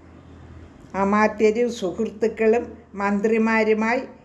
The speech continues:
എല്ലാ കാര്യങ്ങളും ആലോചിച്ച് ഭവാൻ നടത്തിക്കൊള്ളുക എന്ന് രാമൻ മറുപടിയായി പറയുകയാണ്. ഭരതൻ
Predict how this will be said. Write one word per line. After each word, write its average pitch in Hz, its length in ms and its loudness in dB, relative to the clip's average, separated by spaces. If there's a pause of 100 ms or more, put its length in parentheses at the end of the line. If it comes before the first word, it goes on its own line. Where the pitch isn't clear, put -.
(160)
എല്ലാ 226 420 2
കാര്യങ്ങളും 220 920 0
ആലോചിച്ച് 202 880 -2 (400)
ഭവാൻ 220 480 2 (120)
നടത്തിക്കൊള്ളുക 214 880 0
എന്ന് 175 760 0 (760)
രാമൻ 202 540 2 (280)
മറുപടിയായി 208 840 2
പറയുകയാണ്. 165 800 0 (100)
ഭരതൻ 196 480 -2